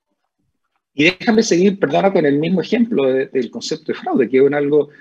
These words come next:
muy usado en la industria financiera, en la industria retail, en lo cual, eh, tú de acuerdo,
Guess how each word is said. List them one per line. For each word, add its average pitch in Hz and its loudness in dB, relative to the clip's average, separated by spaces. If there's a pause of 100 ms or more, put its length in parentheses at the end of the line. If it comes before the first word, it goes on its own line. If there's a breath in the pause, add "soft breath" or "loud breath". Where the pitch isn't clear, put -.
(340 loud breath)
muy 156 0
usado 156 0
en - -6
la 117 -6
industria 135 -8
financiera, 104 -4
en 143 -2
la 120 0
industria - -6
retail, 151 -2 (460)
en 135 0
lo 127 0
cual, 196 0
eh, 127 2 (100)
tú 165 -2
de 175 2
acuerdo, 175 -4